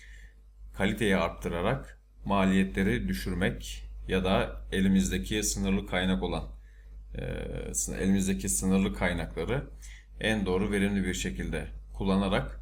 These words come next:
maliyetler açısından bir tasarruf oluşturabilmek. E, bu yönüyle kalite maliyetleri kavramı bizim için oldukça önemli. Şimdi kalite maliyeti kavramını şu şekilde tanımlayabiliriz.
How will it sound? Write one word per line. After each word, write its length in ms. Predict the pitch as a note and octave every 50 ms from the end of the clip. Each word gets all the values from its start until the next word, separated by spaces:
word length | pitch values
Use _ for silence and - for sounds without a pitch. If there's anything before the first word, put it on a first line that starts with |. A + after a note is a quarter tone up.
| - - -
maliyetler 560 | G2 G2 F#2+ F#2+ F#2+ G2+ G2 F#2+ F#2+ G2 F#2+
açısından 520 | F2+ F2 - - - F#2+ G2 A2 A2+ G2+
bir 200 | F#2+ G2+ G2+ -
tasarruf 640 | - G2+ F#2+ F#2+ - F2+ F2+ G#2 B2+ - - - - - - -
oluşturabilmek. 840 | G2 G2 F#2+ F#2+ - - G2 G#2 G#2+ G#2 F#2+ F#2 F2 E2+ - - - - - - - - - - - - - -
E, 280 | - F2 F2 F2+ F#2 F#2+
bu 60 | G#2
yönüyle 540 | A2 G2+ F#2+ F#2 F2 E2+ F#2+ A#2 B2+ - - - - -
kalite 300 | - A#2 G#2+ G2+ - G2+
maliyetleri 600 | F#2 F2+ F2 F2 E2+ E2 E2 D#2+ - - E2 E2
kavramı 480 | - - G#2+ G2 F2+ E2+ E2+ F2+ D#2+ -
bizim 240 | G2+ F2+ F#2+ F2+ E2+
için 180 | - - B2+
oldukça 420 | A#2 G2 F#2 E2+ - - - - B2
önemli. 340 | G2+ F#2+ F2 E2+ E2 D#2+ - - - - - - - - - - - - - -
Şimdi 480 | - - C3+ C#3+ C#3+ C#3+ C#3 - - -
kalite 280 | - C3+ C3+ C3+ C#3 D3
maliyeti 500 | C#3 C3+ B2 B2 B2 B2+ B2+ C3 C#3 B2+
kavramını 680 | - C3 A2+ G#2+ G#2 G2+ F#2+ F#2+ G2+ A#2 C3 C3+ C3+
şu 120 | - - -
şekilde 420 | - A#2+ A#2 - A#2 A2 A#2 A2+
tanımlayabiliriz. 1000 | - A#2+ A2+ A2 A2+ A2+ A2+ A2 A2 A2 G#2+ G2+ F#2+ C3+ - - - - -